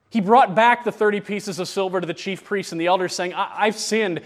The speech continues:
by betraying and in-, by betraying innocent blood." They said, "What is that to us? See to it yourself." But ultimately, it depends little about what people think.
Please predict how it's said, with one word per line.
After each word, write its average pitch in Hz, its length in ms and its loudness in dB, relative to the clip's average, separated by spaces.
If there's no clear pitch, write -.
by 196 120 8
betraying 262 800 -2
and 190 260 -2
in-, 226 260 -2
by 196 280 4
betraying 233 520 -2
innocent 226 480 -2
blood." 180 380 4
They 202 140 2
said, 202 240 -4
"What 196 140 0
is 151 100 -8
that 151 200 -2
to 147 80 -10
us? 113 360 -10
See 180 220 -10
to 131 140 -10
it - 80 -12
yourself." - 360 -20
But 233 120 4
ultimately, 208 640 4
it 202 240 -6
depends 202 400 -6
little 196 220 -2
about 147 220 -2
what 143 200 -4
people 196 380 -10
think. - 560 -18